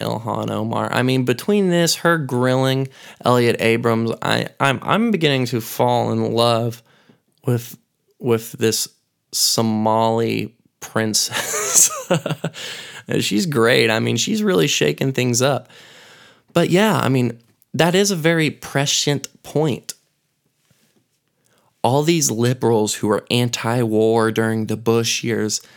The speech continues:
"I can't believe that you invaded Iraq under the false pretense of weapons of mass destruction, and it led to the death of probably a million Iraqis," which is all true and good. But then Obama comes into office,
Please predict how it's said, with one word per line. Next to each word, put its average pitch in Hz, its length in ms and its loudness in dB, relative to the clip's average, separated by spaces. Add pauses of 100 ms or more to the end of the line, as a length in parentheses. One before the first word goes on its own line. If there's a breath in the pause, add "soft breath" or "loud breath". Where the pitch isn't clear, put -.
(260 loud breath)
"I 160 60 -8
can't 277 280 0
believe 247 360 4
that 233 120 4
you 220 200 4
invaded 214 480 2
Iraq 202 680 2
under 202 240 2
the 196 120 -4
false 208 320 -2
pretense 208 640 -2
of 185 140 -2
weapons 196 380 2
of 190 60 0
mass 196 340 2
destruction, 190 720 0
and 160 140 -2 (260 loud breath)
it 190 60 2
led 202 220 4
to 208 80 0
the 180 120 -4
death 190 400 -2
of 165 180 -2 (360 loud breath)
probably 220 560 2
a 208 60 2
million 208 440 4
Iraqis," 196 880 0 (720)
which - 160 -6
is 117 120 -2
all 123 180 2
true 139 300 0
and 120 120 0
good. 151 300 2 (180 loud breath)
But 151 120 0
then 196 100 4
Obama 190 580 2
comes 151 340 0
into 120 220 0
office, 104 720 -2